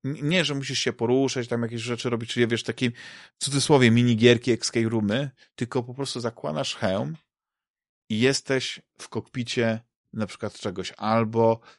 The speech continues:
albo grasz, e, na jakimś takim, nie wiem, stucalowym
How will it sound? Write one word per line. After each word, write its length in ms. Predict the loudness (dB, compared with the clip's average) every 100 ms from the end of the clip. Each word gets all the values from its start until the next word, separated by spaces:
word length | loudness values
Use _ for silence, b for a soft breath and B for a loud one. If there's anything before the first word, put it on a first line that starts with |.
| b _
albo 280 | -2 0 0
grasz, 580 | 2 4 2 0 -4 -2
e, 280 | -2 -2 -2
na 100 | -4
jakimś 240 | -4 -6
takim, 640 | -8 -4 -2 0 0 -2 -4
nie 120 | -4 -2
wiem, 220 | -4 -4
stucalowym 800 | -6 -4 -4 0 0 0 -2 -4